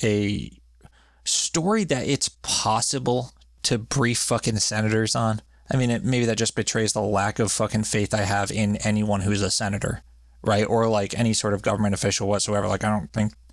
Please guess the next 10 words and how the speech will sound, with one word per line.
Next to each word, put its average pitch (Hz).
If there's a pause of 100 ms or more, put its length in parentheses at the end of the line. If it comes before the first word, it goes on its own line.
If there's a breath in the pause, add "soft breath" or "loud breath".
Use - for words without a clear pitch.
they're 101
necessarily 101
equipped - (460 loud breath)
for -
that. 95
I 107
think - (420 loud breath)
you 107
probably, 107
uh, 101